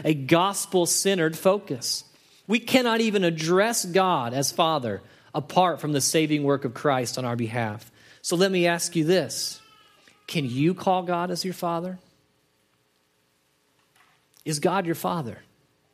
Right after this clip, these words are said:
Have you been adopted? When you think about praying and calling on God as your Father, what is the basis of you calling him Father?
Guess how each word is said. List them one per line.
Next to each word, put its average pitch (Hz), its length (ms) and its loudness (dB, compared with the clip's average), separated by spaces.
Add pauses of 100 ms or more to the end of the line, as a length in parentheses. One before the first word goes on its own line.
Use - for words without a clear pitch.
(1500)
Have 139 80 -8
you 170 80 0
been 185 140 2
adopted? 160 600 -2 (2500)
When 165 100 -6
you 160 60 -2
think 202 540 -2
about 160 460 0 (360)
praying 156 840 -2
and 143 180 -4 (200)
calling 180 560 0
on 156 420 0 (240)
God 147 600 0
as 139 220 -4
your 147 140 4
Father, 139 460 -2
what 165 300 0
is 180 280 0
the 143 120 0
basis 147 680 -2
of 131 100 -8
you 127 120 -4
calling 131 500 -6
him 104 360 -8
Father? 113 560 -14